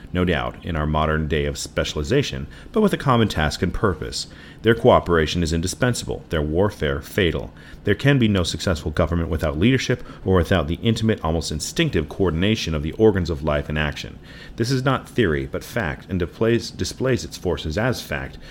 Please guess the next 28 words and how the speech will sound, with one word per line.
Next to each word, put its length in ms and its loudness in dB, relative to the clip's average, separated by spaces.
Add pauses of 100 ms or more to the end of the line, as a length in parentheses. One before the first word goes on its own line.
(200)
whatever 260 6
theories 360 2
may 120 -2
be 140 -2
thrown 320 -2
across 360 -6
its 140 -8
track." 380 -6 (500)
"Living 280 2
political 420 0
constitutions 720 -4
must 240 -2
be 100 0
Darwinian 500 2
in 120 0
structure 520 -2 (280)
and 160 -2
in 200 -2
practice," 540 -6
end 160 -6
quote. 260 -2 (880)
Civil 280 4
government, 400 0 (260)
in 120 4
Darwin's 420 6
world, 260 0 (220)
requires 440 4
an 80 -4